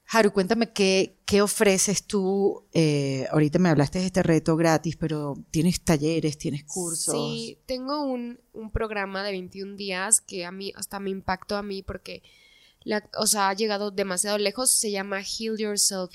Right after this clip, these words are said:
Speaker 2: Heal the World y es un programa donde los acompañamos en este, eh, proceso de cambiar su energía. Tengo, eh, las certificaciones, eh, de barras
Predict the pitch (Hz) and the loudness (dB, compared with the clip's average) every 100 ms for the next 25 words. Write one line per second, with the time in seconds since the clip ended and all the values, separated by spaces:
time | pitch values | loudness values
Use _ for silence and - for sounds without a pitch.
0 | - 180 170 165 214 262 269 - 226 202 | -12 -12 -10 -6 -4 -2 -4 -8 -6 -4
1 | 190 185 - _ _ - _ 233 220 233 | 0 0 0 _ _ -20 _ -4 0 2
2 | 220 208 208 196 202 196 190 185 180 - | 2 2 0 0 -2 -2 0 0 -2 -6
3 | _ _ - 196 190 196 185 196 185 190 | _ _ -16 -6 0 0 -2 -8 -4 -4
4 | 202 196 196 208 208 190 185 180 - 190 | -4 -4 -2 -2 -2 -2 -6 -6 -6 -4
5 | 185 185 - _ - - 185 185 196 196 | -4 -8 -14 _ -10 -6 -4 -2 -2 -2
6 | 180 180 185 180 180 185 180 - 254 285 | -6 -6 -8 -6 -6 -6 -10 -8 -4 -4
7 | - 240 226 220 220 208 _ - - _ | -4 -6 -4 0 0 0 _ -20 -20 _
8 | _ - 208 196 190 190 185 185 180 - | _ -8 -4 -2 -2 -2 -4 -8 -16 -14
9 | 196 190 190 190 196 185 180 - 196 196 | -4 -4 -4 -10 -10 -6 -2 0 -2 -4
10 | 190 190 180 - - 190 180 180 - 180 | -4 -2 -2 -4 -4 -8 -6 -8 -10 -10
11 | 180 202 233 240 247 254 - | -2 2 2 2 0 0 -2